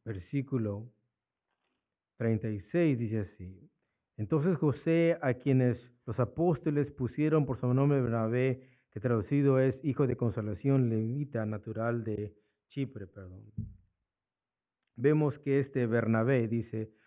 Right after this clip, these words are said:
como ya lo sospechamos en los datos que se dieron sobre Bernabé, en el interés por Antioquía, su ciudad natal, quizás este Nicolás era uno de los que en la persecución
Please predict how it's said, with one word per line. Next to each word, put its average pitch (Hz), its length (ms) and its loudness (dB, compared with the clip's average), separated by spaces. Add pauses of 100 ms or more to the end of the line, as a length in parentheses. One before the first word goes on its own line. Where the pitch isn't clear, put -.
como 135 240 4
ya 147 220 2
lo 170 120 2
sospechamos 139 800 0
en 123 80 -2
los 117 140 -4
datos 135 400 0
que 117 100 -8
se 117 140 -6
dieron 127 280 -2
sobre 113 300 -6
Bernabé, 110 640 -6 (1400)
en 139 120 4
el 143 120 6
interés 139 600 4
por 151 360 -2
Antioquía, 127 1080 -2
su 127 180 -6
ciudad 139 460 4
natal, 135 540 -4 (760)
quizás 214 640 -4
este 180 340 2
Nicolás 113 760 0 (260)
era 160 540 4
uno 196 400 6
de 117 140 0
los 117 260 0
que 131 300 0
en 135 180 6
la 131 200 4
persecución 170 1000 2